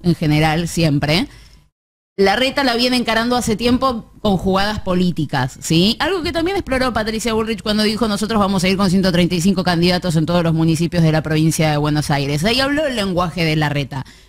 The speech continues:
porque el lenguaje de Larreta es este, no este "voy a ir a gritarle en los medios de comunicación", este "lo voy a sumar a Schiaretti",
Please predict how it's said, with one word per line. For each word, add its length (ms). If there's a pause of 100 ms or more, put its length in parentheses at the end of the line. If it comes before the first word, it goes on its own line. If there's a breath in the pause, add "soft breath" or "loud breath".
porque 200
el 40
lenguaje 300
de 60
Larreta 340
es 160
este, 400 (180 loud breath)
no 140
este 280
"voy 280
a 80
ir 160
a 60
gritarle 340
en 40
los 120
medios 260
de 80
comunicación", 640
este 220
"lo 60
voy 100
a 60
sumar 240
a 60
Schiaretti", 580